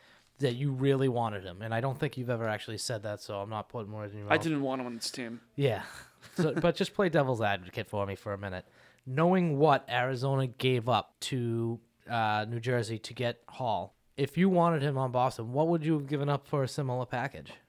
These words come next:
Speaker 1: Like, would it, would it have
Speaker 2: Probably
Speaker 1: been worth it to you?
Speaker 2: Trent Frederick, probably one of our A H L promising players from Providence.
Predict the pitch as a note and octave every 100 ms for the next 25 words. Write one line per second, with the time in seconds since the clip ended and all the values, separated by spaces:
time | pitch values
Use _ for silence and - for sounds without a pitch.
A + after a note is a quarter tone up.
0 | _ A2+ G2+ G#2 - _ _ _ _ _
1 | _ - _ _ D#3 D3 D#3 E3+ E3 D#3
2 | D3+ D3 C#3 C#3+ C#3+ D#3 - D#3 D#3 D#3+
3 | - C#3+ C3 - C3+ D3+ D#3 - - _
4 | _ _ - - - C#3 C#3+ C#3+ C#3 C#3
5 | C3 B2 A#2 - _ - - - _ -
6 | D3 C#3 C#3 C#3 C3 - C3+ C3+ D3 C#3+
7 | C#3+ D3 C#3+ C3 - C3 C#3 D3 D3 -